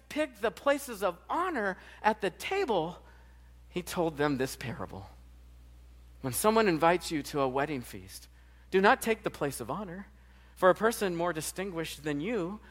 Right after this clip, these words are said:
may have been invited. If so, the host who invited both of you will come and say to you, "Give this person your seat."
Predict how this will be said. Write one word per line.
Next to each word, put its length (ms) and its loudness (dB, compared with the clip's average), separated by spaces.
may 160 2
have 220 2
been 140 2
invited. 440 0
If 160 0
so, 420 6
the 80 -2
host 520 -6
who 100 -2
invited 500 -2
both 260 -2
of 120 -10
you 220 -12
will 80 0
come 240 2
and 120 2
say 240 -2
to 140 -14
you, 200 -6
"Give 280 2
this 180 2
person 400 0
your 200 0
seat." 480 -8